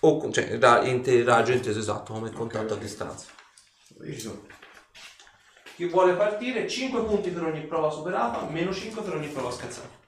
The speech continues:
Speaker 1: Dovete, per, diciamo,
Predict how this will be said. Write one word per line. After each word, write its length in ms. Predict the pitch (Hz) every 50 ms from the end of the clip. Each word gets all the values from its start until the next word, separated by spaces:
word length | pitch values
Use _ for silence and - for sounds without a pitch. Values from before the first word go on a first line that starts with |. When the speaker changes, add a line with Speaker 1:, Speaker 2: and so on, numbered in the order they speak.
| _ _ _ _ _
Speaker 1:
Dovete, 540 | _ 143 151 175 175 190 196 196 196 208 202 -
per, 560 | - 143 135 135 143 143 139 143 139 - - -
diciamo, 880 | 135 131 - - - - 131 127 - 151 143 139 143 139 135 - -